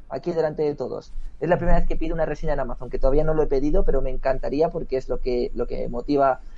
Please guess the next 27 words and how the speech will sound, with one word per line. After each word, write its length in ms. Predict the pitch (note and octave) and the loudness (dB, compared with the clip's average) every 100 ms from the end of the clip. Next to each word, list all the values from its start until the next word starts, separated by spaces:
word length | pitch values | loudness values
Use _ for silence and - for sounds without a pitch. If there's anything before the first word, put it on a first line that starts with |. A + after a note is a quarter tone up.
| - | -6
a 100 | C3 | -6
seguir 480 | - A#2+ C3+ E3+ F3+ | -6 -6 0 2 2
y, 280 | C3 A#2+ - | 0 -4 -8
pues, 300 | A2+ - B2 | -14 -14 -6
lo 140 | A#2 | -6
bueno. 380 | B2 C3+ - - - - - - | 0 -2 -2 -12 -20 -20 -20 -10
Y, 440 | C#3 C3+ C3 B2+ B2 | -4 -2 -2 -2 -4
pues, 160 | A#2+ | -6
dejando, 400 | B2 - C3 B2 | -6 -6 -4 -4
pues, 160 | - C3+ | -6 -10
una 100 | B2 | -2
foto, 680 | D#3+ D#3+ D#3 D3 D3+ D3+ D3 | 2 2 2 0 0 0 -2
lo 120 | C3 | -4
que 120 | C3 | -6
te 60 | C3+ | -6
haya 100 | B2+ | -6
gustado, 480 | D#3 D3+ - D3 C3+ | -8 -6 0 0 0
una 120 | B2+ | -8
frase 200 | B2 C3+ | -12 -16
que 80 | B2 | -12
te 60 | C3 | -10
haya 140 | C3 | -8
gustado 640 | A2+ - D3 C3+ B2+ B2+ - | -10 -2 0 0 0 -4 -8
o, 300 | - A#2 - | -12 -12 -14
pues, 220 | A#2+ - | -16 -14
tu 340 | G#2 G2+ F#2 - | -12 -10 -12 -12
sentimiento. 600 | A#2 A2+ A2 A#2 G2+ | -14 -12 -8 -8 -8